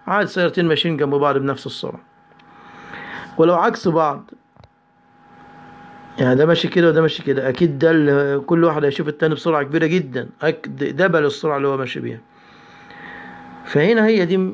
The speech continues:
نقطة النسبية يعني. وطبعا أشهر مشهور في النسبية هو ألب-، آه، ألبرت أينشتاين، وليه إسهامات كتيرة جدا في العلم ده، أو في ال-، في الط-، طبعا إحنا هنا هناخد جزء بسيط جدا نحاول نفهمه.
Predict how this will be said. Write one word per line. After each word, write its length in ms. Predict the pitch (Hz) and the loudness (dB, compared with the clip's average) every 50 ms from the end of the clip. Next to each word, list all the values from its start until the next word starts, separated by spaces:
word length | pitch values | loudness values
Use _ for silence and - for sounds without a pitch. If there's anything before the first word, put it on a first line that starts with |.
| - - - | -8 -6 -2
نقطة 300 | 175 185 196 185 175 - - | -2 0 0 -2 -4 -8 -6
النسبية 600 | 143 143 143 131 123 143 139 151 139 123 120 110 | -4 -4 -4 -4 -4 -2 -2 0 0 2 0 -2
يعني. 200 | 107 113 123 123 - - - - - - - - - - - - - - - - - - - - - - | -2 -6 -10 -14 -18 -20 -20 -20 -20 -20 -20 -20 -20 -20 -20 -20 -20 -20 -20 -20 -20 -20 -20 -10 -8 -2
وطبعا 420 | - 196 196 202 196 208 - 226 | 0 2 2 2 2 0 0 -2
أشهر 260 | 220 220 - 196 185 | -2 0 0 0 0
مشهور 320 | 175 175 165 156 - 214 208 | 2 0 0 2 2 2 2
في 120 | 208 196 | 2 0
النسبية 420 | 175 160 156 139 139 160 196 190 180 | -2 -2 -2 -2 2 2 4 4 4
هو 160 | 175 170 156 | 4 4 4
ألب-، 160 | 156 151 147 | 2 2 2
آه، 640 | 170 165 156 151 147 151 147 143 143 139 143 - 170 | 2 2 4 2 2 0 0 -2 -2 -2 -2 0 0
ألبرت 280 | 175 156 160 143 - | 2 2 2 2 2
أينشتاين، 600 | 151 139 139 139 - - 170 190 214 233 233 226 - - - - - - - - - _ _ _ _ - | 2 2 0 0 0 0 2 2 4 2 2 0 -4 -10 -18 -20 -20 -20 -20 -20 -20 _ _ _ _ -2
وليه 560 | 175 156 156 156 170 202 208 220 220 226 214 | 2 4 4 6 6 6 6 6 6 4 4
إسهامات 400 | 170 165 - 160 156 165 170 170 | 2 0 0 2 2 2 2 0
كتيرة 280 | 170 - - - 160 151 | -2 -2 0 2 2 2
جدا 300 | 147 156 147 139 143 139 | 2 2 0 0 0 -2
في 120 | 135 - | -2 0
العلم 340 | 131 123 120 123 123 120 117 | -2 0 0 0 0 -2 -2
ده، 100 | 113 - - - | -4 -8 -6 -2
أو 160 | - 147 135 | 0 2 2
في 120 | 131 - | 2 2
ال-، 160 | 151 139 123 | 2 2 0
في 120 | 120 - - | 0 -2 0
الط-، 880 | 135 127 127 123 123 - 131 131 135 139 139 139 - - - 160 165 - | 0 0 0 0 -2 -2 -2 0 0 0 0 -2 -2 -2 -2 -4 -2 0
طبعا 240 | 190 185 190 190 180 | 0 0 0 0 0
إحنا 180 | 160 165 165 160 | -2 -2 -2 0
هنا 360 | 165 190 214 226 240 247 247 - - - - - - - _ _ _ - | 2 2 2 2 2 0 -2 -8 -14 -20 -20 -20 -20 -20 _ _ _ -2
هناخد 340 | 170 196 190 196 185 151 | 0 0 0 -2 -4 -2
جزء 240 | 139 175 185 170 - | 0 0 0 0 0
بسيط 320 | 156 139 147 143 - 175 139 | -2 -2 -4 -4 -4 -6 -6
جدا 380 | 131 147 175 170 170 185 208 | -4 -6 -6 -2 -2 0 0
نحاول 420 | 226 240 - 123 123 156 147 143 139 | 0 0 -2 -2 -2 0 0 0 0
نفهمه. 400 | 127 123 - 131 123 117 113 | -2 -6 -6 -6 -6 -6 -10